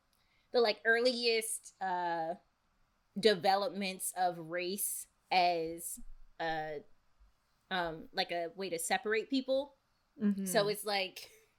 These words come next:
Speaker 1: if you can't say, like, "She was black," like, how do I make it known that, like, she was black?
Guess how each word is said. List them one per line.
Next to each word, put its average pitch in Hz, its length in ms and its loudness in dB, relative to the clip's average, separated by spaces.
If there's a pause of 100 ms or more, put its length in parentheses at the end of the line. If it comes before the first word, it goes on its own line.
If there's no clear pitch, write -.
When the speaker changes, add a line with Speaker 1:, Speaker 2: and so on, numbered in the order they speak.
(840)
Speaker 1:
if 226 200 4
you 240 160 -6
can't 254 320 2
say, 247 200 -2
like, 196 240 0
"She - 260 4
was 285 240 6
black," 240 440 6
like, 196 240 -6
how 208 240 2
do 208 180 -2
I 190 160 2
make 185 240 -6
it 196 120 -10
known 180 320 -8
that, 165 160 -2
like, 160 200 -2
she 165 200 -8
was 175 200 -8
black? 269 460 4